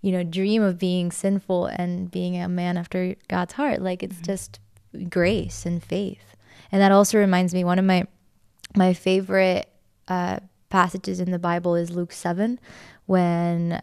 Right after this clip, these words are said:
Speaker 1: uh, Jesus, well, the centurion comes to Jesus and tells him, like, "Oh, my servant is dying. Can you please, like, help me?" And, you know, the centurion's this military guy who has, like, you know, hundred people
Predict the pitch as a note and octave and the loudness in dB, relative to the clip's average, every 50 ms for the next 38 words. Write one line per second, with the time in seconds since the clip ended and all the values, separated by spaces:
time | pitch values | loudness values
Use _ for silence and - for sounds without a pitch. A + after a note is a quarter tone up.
0 | - - F3 E3+ E3+ E3+ E3 E3 - F#3+ F#3 F3 F3+ F3+ F3 E3+ E3 - - - | -6 -6 -6 -4 -4 -4 -6 -6 -4 -2 -2 0 0 0 0 -2 -4 -6 -10 -10
1 | - - - F#3+ F#3 - F3 F#3+ F3+ - - F#3 F#3 - - F3+ F3 F#3 G3 G3+ | -10 -4 -2 0 0 0 0 0 0 0 0 -2 0 0 2 2 2 4 2 2
2 | G3+ G3+ - F#3 F3+ F3+ - F3+ F3 - F3 F3 E3+ F#3 F3+ F3+ F3 E3+ F3 E3+ | 0 0 0 -2 -2 -2 -2 -4 -4 -2 -2 -2 -2 -2 -2 -2 -2 -2 -2 -4
3 | E3+ E3+ F3 F3 F3 F3 E3+ - - F3 F3 F3+ F3 F3 - - F3+ F3 F3 F3+ | -4 -4 -4 -4 -4 -6 -6 -4 -4 -4 -2 -2 -4 -4 -4 -4 -4 -2 -2 -2
4 | F3+ F3 - - E3+ E3+ F3 F3 F3 F3 F3+ F3+ - E3+ E3+ E3+ F3 F3 F3 F3 | -4 -4 -4 -4 -2 -2 -2 -2 -4 -4 -6 -6 -4 -2 0 0 0 0 -2 -2
5 | F3 - F3+ E3+ E3+ E3+ E3+ E3+ E3+ - - - - - _ _ - - F#3 F3 | -4 -4 -4 -4 -2 -2 -2 -4 -6 -8 -12 -20 -20 -20 _ _ -6 -4 -2 -2
6 | F3 F3+ E3 E3 F3 E3+ E3+ - - - - _ - F#3+ F3+ F3+ - G#3+ A#3+ C4+ | -2 -4 -6 -6 -8 -10 -10 -12 -14 -18 -20 _ -2 -2 -2 0 2 0 0 0
7 | D4+ D#4+ - - - - - - - - - _ - G3 F#3+ F#3+ F#3 F#3 F#3 F#3 | -2 -6 -10 -16 -20 -20 -20 -20 -20 -20 -20 _ -2 0 0 2 2 2 2 2
8 | F3+ F3+ F3+ F3+ F3+ F3+ F3+ F3+ F3+ F3+ F3 - - - - _ _ - G#3+ G#3 | 2 2 2 0 0 0 0 0 0 -2 -4 -6 -10 -14 -20 _ _ -4 -2 0
9 | G3 F3+ F3 E3+ F#3 F#3 - G#3 G3 F3+ - G#3+ A3+ A#3+ A3+ G#3+ G3+ E3+ F#3+ F#3+ | 0 0 0 -2 -2 0 2 2 2 2 2 2 2 4 4 2 0 -2 -4 -6
10 | - - - F#3+ G3 A#3 C4 C4 - - G3+ F3+ F3 F3+ F3 - F3+ F3 F3 F3 | -6 -2 0 2 2 4 2 2 2 0 0 2 2 0 0 0 0 2 2 2
11 | F3 F3 F3+ F3 F#3 F#3 F3+ F#3 F3 F3 F3+ F3+ E3+ - _ - F#3+ F#3 - F#3+ | 2 2 0 0 0 0 2 2 0 0 -2 -4 -6 -8 _ -10 -10 -10 -10 -12
12 | F#3 - G3+ F#3+ G3 F#3+ F#3 - - G#3 G3+ F#3+ - F#3 F#3 F3+ C#3 - | -6 -2 -2 0 0 0 -2 -2 -4 -4 -4 -2 0 0 0 0 0 -4